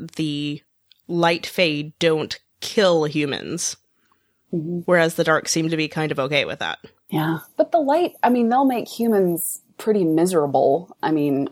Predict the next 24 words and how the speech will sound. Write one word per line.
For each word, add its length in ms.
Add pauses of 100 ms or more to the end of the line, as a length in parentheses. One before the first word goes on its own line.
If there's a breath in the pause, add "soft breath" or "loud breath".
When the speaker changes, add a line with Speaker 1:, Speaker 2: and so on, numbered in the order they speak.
Speaker 2:
and 460
they 100
seem 240
to 80
not 140
Speaker 1:
Well, 120
Speaker 2:
have 80
Speaker 1:
sure, 200
Speaker 2:
a 20
problem 220
Speaker 1:
but, 420
Speaker 2:
with 200
Speaker 1:
but 120
they're 80
not 160
gonna 140
Speaker 2:
occasionally 60 (120)
Speaker 1:
kill 120
Speaker 2:
killing 180
Speaker 1:
him. 280
Speaker 2:
them. 160
Yeah, 400
they 140
don't. 220